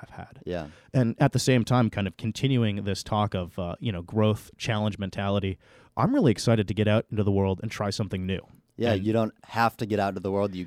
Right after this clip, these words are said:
Speaker 2: get to get out into the world.
Speaker 1: Exactly.
Speaker 2: That's great.
Speaker 1: Exactly. And so, you know, I've been in school for my entire life. You know, it's
Speaker 2: Mm-hmm.
Speaker 1: been twenty-two years, and every year I go to school,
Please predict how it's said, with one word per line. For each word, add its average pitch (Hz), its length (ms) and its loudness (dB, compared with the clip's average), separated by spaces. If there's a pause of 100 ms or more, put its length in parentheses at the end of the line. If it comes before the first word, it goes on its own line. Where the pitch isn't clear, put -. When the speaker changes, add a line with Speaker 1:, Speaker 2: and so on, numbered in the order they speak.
(100)
Speaker 2:
get 127 180 0
to 104 100 -12
get 87 160 -6
out 76 140 -10
into 80 100 -12
the 82 100 -10
world. 76 240 -8
Speaker 1:
Exactly. 101 800 0
Speaker 2:
That's 87 120 -2
great. 76 180 -10
Speaker 1:
Exactly. 98 800 -4
And 117 140 -4
so, 117 340 2
you 208 120 2
know, 151 80 4
I've 151 160 4
been 165 140 6
in 143 80 4
school 123 260 2
for 123 140 -2
my 113 160 2
entire 113 360 2
life. 113 380 -2
You 107 160 -2
know, 101 80 0
it's 101 80 0
Speaker 2:
Mm-hmm. 85 60 -12
Speaker 1:
been 117 140 0
twenty-two 123 420 0
years, 110 560 -2
and 98 220 -6
every 110 260 -2
year 101 360 0 (160)
I 95 80 -6
go 98 120 0
to 101 80 -2
school, 104 520 -2